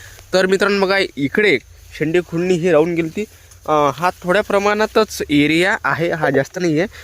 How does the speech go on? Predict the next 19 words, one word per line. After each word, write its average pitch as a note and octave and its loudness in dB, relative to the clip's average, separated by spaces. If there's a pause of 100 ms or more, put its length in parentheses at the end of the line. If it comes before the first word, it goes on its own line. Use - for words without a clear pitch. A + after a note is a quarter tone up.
(200)
कारण F3 -2
बऱ्याच D#3 -2
प्रमाणात, D#3+ 0
अ, C#3 4
जी D3 4
आहे C#3+ 4
ती D3 -8
मी D#3+ -2
शेंडे C3+ -4
खुडणी D3 -6
केलेली C#3+ -4 (480)
होती. B2+ -8
तर E3+ -2
बघा, G3+ -2
इथं G3 -8
हे F#3+ -6
अशा F#3+ -6
प्रकारे F#3+ -6
मित्रांनो F3+ -8